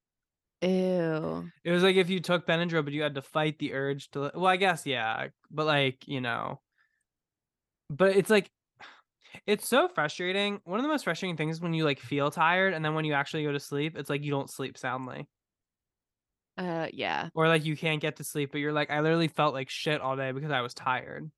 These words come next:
Speaker 2: And that's
Speaker 1: Right,
Speaker 2: how I
Speaker 1: so how
Speaker 2: felt
Speaker 1: could
Speaker 2: for, like,
Speaker 1: this
Speaker 2: the
Speaker 1: be?
Speaker 2: first, like, two or three days while I was home. Like, I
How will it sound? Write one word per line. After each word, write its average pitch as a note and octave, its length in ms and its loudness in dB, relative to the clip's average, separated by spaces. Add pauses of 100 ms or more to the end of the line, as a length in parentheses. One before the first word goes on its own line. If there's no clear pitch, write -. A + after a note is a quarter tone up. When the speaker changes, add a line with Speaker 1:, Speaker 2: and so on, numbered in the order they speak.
(800)
Speaker 2:
And D3+ 140 0
that's E3 160 2
Speaker 1:
Right, - 20 -
Speaker 2:
how G3+ 60 4
I F#3 80 4
Speaker 1:
so F3 100 -4
how E3 60 4
Speaker 2:
felt D#3 100 4
Speaker 1:
could - 80 -6
Speaker 2:
for, E3+ 40 -4
like, D3+ 100 -4
Speaker 1:
this F3 40 -10
Speaker 2:
the E3 60 -6
Speaker 1:
be? D#3 100 -6
Speaker 2:
first, D3+ 580 -4
like, D3+ 220 -2 (380)
two D3+ 200 2
or D3+ 120 6
three D3 220 0
days C#3 280 -2
while C#3 160 2
I B2+ 60 -2
was C3 120 -6
home. C#3+ 400 -4
Like, C#3+ 460 -2
I C#3 360 0